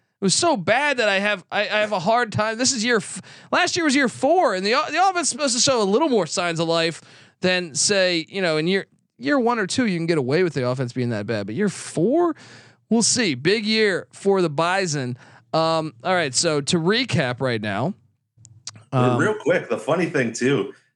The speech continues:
Speaker 2: is, uh, Cecchini, if that's how you wanna say it, uh, your guess is as good as mine, but he was seventeen and thirty-eight at Valpo too.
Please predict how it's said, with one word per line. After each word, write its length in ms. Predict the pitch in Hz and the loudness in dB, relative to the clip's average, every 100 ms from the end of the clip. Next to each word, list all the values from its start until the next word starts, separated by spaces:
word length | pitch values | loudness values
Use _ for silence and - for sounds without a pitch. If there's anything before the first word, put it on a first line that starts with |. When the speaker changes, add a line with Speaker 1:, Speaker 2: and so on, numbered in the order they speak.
| - | -4
Speaker 2:
is, 280 | 110 101 95 | -2 -4 -2
uh, 380 | 107 107 98 92 - _ - | 0 2 0 -2 -8 _ -4
Cecchini, 720 | 131 110 143 151 123 110 107 - | -4 -2 0 0 0 0 -4 -12
if 140 | 95 | -6
that's 160 | 110 104 | -4 -2
how 100 | 110 | 0
you 140 | 107 | 0
wanna 200 | 104 107 | 0 -2
say 240 | 92 107 107 | -2 0 0
it, 80 | 104 | 0
uh, 300 | 98 95 90 | 0 -2 -2
your 100 | 113 | -4
guess 260 | 113 110 104 | -2 -2 -4
is 80 | 95 | -6
as 80 | |
good 160 | 92 90 | -4 -4
as 100 | 90 | -2
mine, 240 | 98 101 | 0 0
but 220 | 90 87 - _ - | -2 -6 -10 _ -2
he 60 | |
was 200 | 254 - - | 0 2 0
seventeen 400 | 147 147 156 143 | 0 -2 -2 -2
and 140 | 120 | 0
thirty-eight 340 | 147 135 160 | 0 0 0
at 140 | 127 - | 0 -2
Valpo 440 | 120 185 101 85 - | -2 -2 -4 -6 -2
too. 500 | 147 107 165 135 | -2 0 0 -2